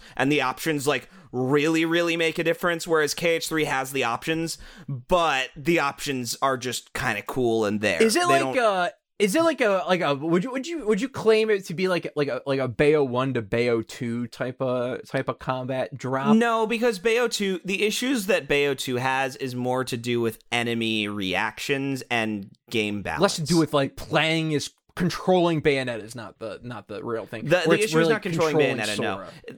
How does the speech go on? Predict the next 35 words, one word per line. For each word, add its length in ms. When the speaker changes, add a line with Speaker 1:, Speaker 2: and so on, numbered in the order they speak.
Speaker 1:
Yeah, 260
the, 240
the 160
issue 360
is, 220
um, 340
'cause, 360
'cause 180
again, 220
like, 160
K-, 240
K 460
H 300
two 560
has 560
all 260
these 220
really 240
crazy, 500
like, 300
um, 440
elements 420
to 200
it 120
where, 100
like, 240
for 140
example, 340
like, 240
if 160
you 140
use 260
the 100
Firaga 640
attack 400